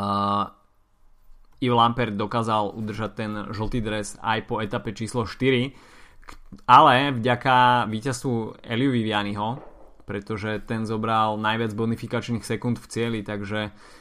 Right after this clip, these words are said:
v konečnom dôsledku Arnolda Demara ž-, delilo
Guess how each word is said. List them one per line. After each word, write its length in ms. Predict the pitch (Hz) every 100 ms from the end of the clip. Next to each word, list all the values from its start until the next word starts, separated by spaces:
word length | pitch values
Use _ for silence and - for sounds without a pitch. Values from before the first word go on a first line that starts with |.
| - - 101 104 104 104
v 60 | 101
konečnom 400 | - 127 127 139
dôsledku 960 | 120 123 123 131 127 131 131 131 120 -
Arnolda 480 | 120 120 135 131 120
Demara 560 | 120 127 123 117 -
ž-, 240 | 110 113 120
delilo 480 | 113 120 123 120